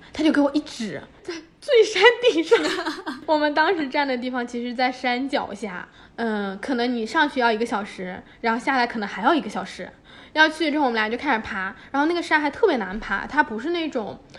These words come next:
呃，很规整的，虽然它有些步道，但是那种步道都是那种什么石头啊，一些堆砌出来的，它不是景区规划好的那种步道。本来那个大哥还加了我微信说，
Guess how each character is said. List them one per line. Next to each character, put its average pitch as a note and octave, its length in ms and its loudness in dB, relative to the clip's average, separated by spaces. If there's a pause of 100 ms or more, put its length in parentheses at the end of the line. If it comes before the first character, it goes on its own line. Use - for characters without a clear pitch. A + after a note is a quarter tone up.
(400)
呃， G3+ 220 -6
很 A3 300 -2
规 D4 340 0
整 C4+ 320 -4
的， - 180 -8
虽 - 160 -6
然 D4 140 0
它 C#4 140 -2
有 G#3 100 0
些 A3+ 140 -2
步 B3 320 -6
道， G#3 280 0
但 C4 160 -4
是 C4+ 100 -6
那 C4+ 100 -4
种 A3+ 160 -4
步 C4+ 180 -10
道 A#3+ 180 0
都 A#3 160 0
是 B3 160 -6
那 A#3 180 -6
种 G3 260 -8 (240)
什 - 100 -12
么 A3+ 80 -4
石 G#3+ 260 -8
头 A#3+ 220 -2
啊， G#3+ 240 0
一 G#3+ 100 -4
些 G#3 400 -4 (240)
堆 D4 220 0
砌 C4+ 240 -8
出 - 220 -10
来 F3+ 180 -8
的， F#3+ 60 -14
它 A#3+ 180 -2
不 A3+ 180 -8
是 C4 180 -6
景 F#3 300 -10
区 B3+ 160 -10
规 C4+ 300 -4
划 C#4+ 220 0
好 - 180 -6
的 F#3 120 -8
那 A3+ 120 -4
种 G3+ 260 -6
步 G#3+ 200 -8
道。 F#3 240 -10 (240)
本 A3 100 0
来 G#3+ 120 -2
那 B3+ 80 -2
个 C4+ 80 -2
大 B3+ 240 0
哥 A#3 180 -2
还 A3 200 -4
加 A#3+ 140 0
了 A#3+ 80 0
我 G#3 60 -2
微 A3+ 160 -2
信 A#3+ 180 -6
说， A#3 220 -4